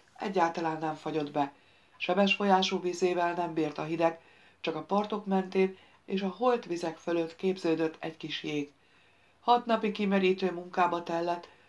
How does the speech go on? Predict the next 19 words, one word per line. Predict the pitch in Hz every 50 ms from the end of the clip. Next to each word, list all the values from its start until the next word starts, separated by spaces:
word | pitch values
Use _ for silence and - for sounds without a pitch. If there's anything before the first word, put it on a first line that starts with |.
| _ _
amíg | - 202 196 202 196
megjárták | 196 208 233 226 190 180 160 160 160 - 160 156 -
ezt | 170 165 - -
a | 175
rettenetes | 180 180 180 - - 165 160 156 160 160 160 -
harminc | - 165 160 156 151 151 147 147 -
mérföldet. | 147 151 143 143 - - 147 147 143 139 139 - - _ _ _ _ _ _ _ _ _ _
Rettenetes | - 202 214 208 208 208 202 185 180 175 180 170 175 -
mérföldek | 170 165 160 156 - 170 165 156 156 156 156 -
voltak. | 160 151 156 151 156 151 - _ _ _ - _ _ _ _ _ _ -
Embernek | - 220 226 208 208 202 196 196 202 196 196 190
és | - 190 185 -
kutyának | - 202 190 202 196 190 185 185 180 180 - - - - _ _ _ _ -
az | 220 202
életét | 262 247 233 202 185 190 190 180 185
kellett | - 190 180 175 170 175
kockáztatnia | - - 185 190 - - 175 170 165 - 170 165 - 175 175 175 180
minden | 196 214 208 180 175 165 160
lépésért. | 156 156 156 147 - 151 147 147 - - 143 139 139 -